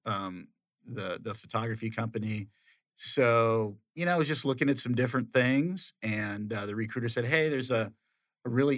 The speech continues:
interesting C E O that I'd like you to meet, and he needs to bring in a, a new C F O to,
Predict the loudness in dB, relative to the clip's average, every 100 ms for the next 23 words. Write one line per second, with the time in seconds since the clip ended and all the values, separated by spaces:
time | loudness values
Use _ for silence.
0 | 0 -2 -2 -4 -4 -4 -2 -2 -2 -2
1 | 2 4 4 4 2 2 0 0 -2 -2
2 | 0 0 0 -6 -2 0 0 -2 0 0
3 | 0 -4 _ _ _ _ _ _ _ -2
4 | 2 4 4 2 0 -2 -2 -2 -2 0
5 | 0 0 2 2 2 0 -6